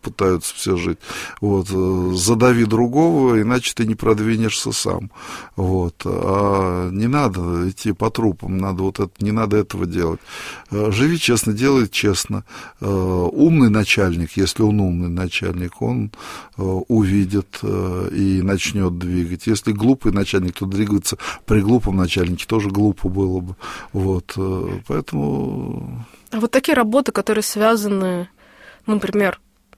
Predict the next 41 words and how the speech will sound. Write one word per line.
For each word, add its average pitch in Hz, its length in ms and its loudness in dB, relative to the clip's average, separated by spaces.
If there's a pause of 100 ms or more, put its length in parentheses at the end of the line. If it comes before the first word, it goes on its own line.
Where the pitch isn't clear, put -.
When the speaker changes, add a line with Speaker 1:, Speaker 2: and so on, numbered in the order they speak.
(220)
Speaker 2:
там 180 120 -2
вот 175 80 -4
работает 262 220 2
человек 196 200 0
в 185 80 -2
банке, 170 420 0
и 196 240 0
его 214 240 2
р-, 208 200 -2
работа 214 460 0
впаривать, - 840 0
прошу - 200 -2
прощения 190 320 0
за 185 100 2
низкий 196 300 0
стиль, 196 360 -2
людям 220 260 2
кредит, 220 360 0
который 185 280 0
им 202 60 4
не 202 120 2
нужны, 214 340 4
которые, 190 320 2
возможно, 220 480 2
приведут 196 520 -2
их, 190 200 2
э, 175 280 2
в 185 120 -8
дальнейшем 185 360 2
к - 40 -10
финансовому 180 880 0
краху. 165 460 0 (1120)
Или 330 220 6
работает 247 580 6
человек, 220 440 4
э, 196 200 2
в - 40 -4
каком-нибудь 220 460 4
средстве - 460 4
массовой 214 360 4
информации, 180 1160 0